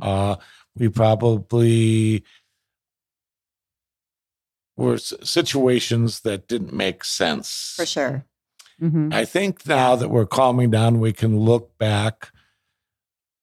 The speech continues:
Speaker 1: We had maybe two people get, too many people get into the real estate business.
Speaker 2: Totally agree.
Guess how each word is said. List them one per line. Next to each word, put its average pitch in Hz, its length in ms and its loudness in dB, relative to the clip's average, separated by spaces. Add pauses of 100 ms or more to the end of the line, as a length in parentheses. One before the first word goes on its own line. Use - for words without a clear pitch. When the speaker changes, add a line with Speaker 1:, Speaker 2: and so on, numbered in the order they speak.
(640)
Speaker 1:
We 139 160 2
had 143 280 4
maybe 160 340 0
two 156 220 -2
people 143 340 -2
get, 123 380 -6
too 143 120 -6
many 139 160 -6
people 123 280 -4
get 113 220 0
into 139 200 0
the 82 120 -8
real 53 220 -8
estate - 300 -12
business. - 640 -16
Speaker 2:
Totally 208 320 0
agree. 127 380 -6